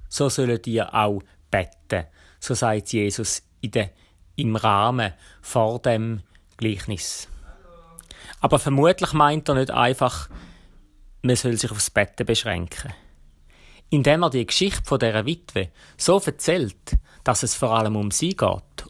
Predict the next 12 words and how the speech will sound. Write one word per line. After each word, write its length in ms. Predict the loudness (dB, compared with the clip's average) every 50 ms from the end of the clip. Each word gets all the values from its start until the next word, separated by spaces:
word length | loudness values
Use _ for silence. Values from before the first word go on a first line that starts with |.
| _
und 120 | 0 0 2
nicht 200 | 2 0 -2 -2
vor 180 | -4 -2 0
allem 220 | 0 0 0 0 -2
um 140 | -2 -2
den 100 | -2 -2
Richter, 500 | -2 -2 -4 -4 -8 -10 -8 -8 -8 -8 -8 -10 -14 -14 -14 -20 -20 -20 -20 -20 -20 -18 -6
sehen 260 | 2 4 6 6 6
wir 80 | 4 2
ein 60 | 2 0
Verhalten, 840 | 0 2 2 4 4 4 2 0 -2 -8 -8 -8 -2 -2 -2 -2 -2 -6 -12 -12 -12 -14 -14 -16 -20 -20 _ _ -20 -20 -20 -20 -20 -20 -20 -20 -12
das 120 | -2 0